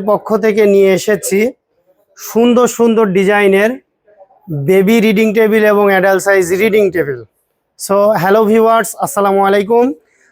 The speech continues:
আর এন ফার্নিচার থেকে আমি মামুন বরাবরের মতো চলে এসেছি আপনার ছোট্ট সোনামণিদের জন্য নিয়ে রিডিং টেবিল, যেগুলো দিয়ে আপনার ছোট্ট সোনামণিকে আপনারা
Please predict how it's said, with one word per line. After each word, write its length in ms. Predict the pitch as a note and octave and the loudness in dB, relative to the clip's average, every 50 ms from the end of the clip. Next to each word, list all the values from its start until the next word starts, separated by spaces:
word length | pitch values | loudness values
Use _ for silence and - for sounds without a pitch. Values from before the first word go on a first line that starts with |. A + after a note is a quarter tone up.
| _ - | _ -6
আর 180 | - F#3+ G3 G3+ A3 | -2 0 0 2 2
এন 80 | A3+ A#3 - | 0 -2 -2
ফার্নিচার 380 | - A#3+ A#3 A#3 A3+ A3 A#3+ A3 - | -2 -2 -2 0 0 -2 -2 -2 -2
থেকে 180 | A3+ A3+ G#3 A3+ A3 G#3+ | -2 -2 0 0 0 0
আমি 120 | G#3 G#3 G3+ G3 | 2 2 2 2
মামুন 260 | F#3 F#3 F#3+ G#3 A3 A3 G#3 F3+ | 2 2 2 2 0 0 0 0
বরাবরের 520 | F#3+ G3+ A3 A#3 A3+ A3+ A#3 A#3 A3+ A3+ A3+ A3 | 0 2 2 2 2 2 0 0 0 0 0 -2
মতো 180 | A3 G#3 A3+ A3+ A3 - - - | -2 -2 -2 -4 -4 -4 -6 -4
চলে 180 | G3+ G3+ G#3 G3+ G3 | -2 0 0 0 -2
এসেছি 440 | F#3 - G#3 F#3+ - - - G#3 G#3 G3+ G3 G3+ - _ _ _ _ _ _ _ - | -2 -4 -6 -6 -6 -6 -4 0 0 2 0 0 -4 _ _ _ _ _ _ _ -4
আপনার 360 | G#3+ F#3+ F#3 F#3+ G3+ G#3+ G3+ F#3+ - - | -2 -2 -2 0 -2 -2 -2 -2 -4 -4
ছোট্ট 300 | - B3 A#3 A#3+ _ - C4 A#3+ A3 - | -4 -4 -4 -4 _ -2 -2 -2 -2 0
সোনামণিদের 680 | - A3 A3 G#3+ G#3+ G#3 G#3+ G#3 G#3 F#3+ F3+ G#3 F#3+ F3+ E3+ | -2 -2 0 0 0 2 2 2 0 0 0 -2 -2 -2 -2
জন্য 200 | G3+ G3 G3 G3 G3+ G3 G3 | 0 0 2 2 2 2 2
নিয়ে 220 | G3 G3 G3 G3 G3 G3 G3 - _ _ _ _ _ _ _ _ - | 2 2 2 2 0 -2 -4 -6 _ _ _ _ _ _ _ _ -6
রিডিং 440 | F#3 F#3 F#3+ G#3+ A3+ G3+ A#3 A#3 A3+ G#3+ F3+ | -2 0 0 0 0 0 0 0 0 0 0
টেবিল, 300 | G3+ F#3+ E3+ D#3+ D#3 C#3 C#3 - _ _ _ _ _ _ _ _ | 0 0 0 0 -2 -2 -4 -10 _ _ _ _ _ _ _ _
যেগুলো 480 | - D#3+ D3 G3 A3 A3 G3+ A#3+ A#3+ B3 B3 G3+ | -10 -4 -2 0 0 2 2 2 2 2 0 0
দিয়ে 140 | A3 A3+ A3+ A3 | 0 0 0 0
আপনার 200 | G3+ G3 G#3+ G#3+ - - | 0 -2 -4 -4 -4 -2
ছোট্ট 200 | A3 G#3+ G3 F#3+ G#3+ G3 - | -4 -4 -2 -2 -4 -4 -2
সোনামণিকে 640 | G#3+ G#3 G3+ G3+ G3 G3 G3 G3+ G3+ F#3+ F#3+ G3 G3 G3+ G#3 G3+ F#3+ | -2 -2 0 0 0 0 0 0 0 0 0 0 0 2 0 0 -2
আপনারা 360 | E3 E3+ F#3+ F#3+ F#3 F#3 F#3+ | -2 -4 -4 -2 -2 0 0